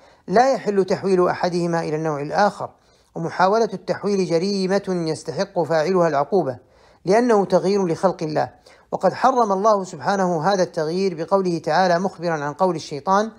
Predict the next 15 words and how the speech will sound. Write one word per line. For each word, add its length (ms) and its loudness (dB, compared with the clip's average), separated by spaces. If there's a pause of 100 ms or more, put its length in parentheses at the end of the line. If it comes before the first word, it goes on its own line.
(400)
"ولآمرنهم 1000 2
فليغيرن 1000 0
خلق 280 -2
الله". 280 -2 (480)
وقد 180 -2
جاء 220 4
في 120 -4
صحيح 300 0
مسلم 440 -2
عن 80 0
ابن 180 0
مسعود 320 0
رضي 240 2
الله 260 2
عنه 180 -4